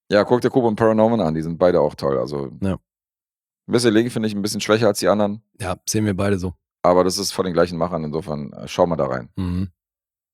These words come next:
Speaker 1: Definitiv.
Speaker 2: Kann ich sehr gut verstehen, dass du den Film so magst. Ey, das ist wirklich ein schöner Film, Coraline.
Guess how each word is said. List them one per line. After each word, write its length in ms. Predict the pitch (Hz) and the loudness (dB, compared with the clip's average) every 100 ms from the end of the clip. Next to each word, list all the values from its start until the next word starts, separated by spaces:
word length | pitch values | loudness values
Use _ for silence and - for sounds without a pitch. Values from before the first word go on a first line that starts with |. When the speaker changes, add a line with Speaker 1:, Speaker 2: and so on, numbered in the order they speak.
| _ _ _ _ _ _ _ - | _ _ _ _ _ _ _ -6
Speaker 1:
Definitiv. 460 | 85 82 73 - - - _ | -4 -4 -8 -10 -16 -20 _
Speaker 2:
Kann 200 | - 101 | -4 0
ich 140 | 107 - | 0 0
sehr 180 | 123 120 | 0 0
gut 120 | 120 | 0
verstehen, 500 | 117 - 139 120 95 | 0 0 2 2 0
dass 160 | 92 | -2
du 60 | 98 | -4
den 140 | 95 | -4
Film 220 | - 101 95 | -4 -4 -2
so 100 | 98 | -2
magst. 360 | 95 95 - | -4 -6 -8
Ey, 120 | 107 98 | -8 -10
das 160 | - | -10
ist 120 | - | -8
wirklich 340 | 107 104 - - | -6 -6 -10 -12
ein 240 | 110 - 110 | -12 -10 -6
schöner 240 | 120 110 | -2 -2
Film, 260 | 120 98 85 | -2 -4 -6
Coraline. 400 | - 98 98 95 | -6 -4 -2 -4